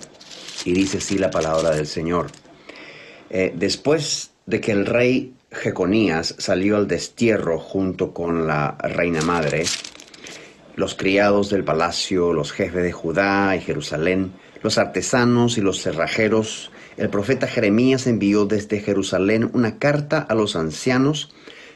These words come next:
que quedaban de los desterrados, y a los sacerdotes, profetas y gente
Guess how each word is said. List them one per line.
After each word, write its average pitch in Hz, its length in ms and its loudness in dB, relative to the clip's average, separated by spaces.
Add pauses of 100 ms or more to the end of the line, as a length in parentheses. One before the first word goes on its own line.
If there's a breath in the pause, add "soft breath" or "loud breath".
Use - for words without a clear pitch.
que 165 140 0
quedaban 90 600 2
de 92 120 2
los 87 160 0
desterrados, - 760 -4 (520 loud breath)
y - 80 -2
a 85 40 2
los 82 140 0
sacerdotes, 107 880 -2
profetas 113 680 -2 (120)
y 95 80 -2
gente 123 640 2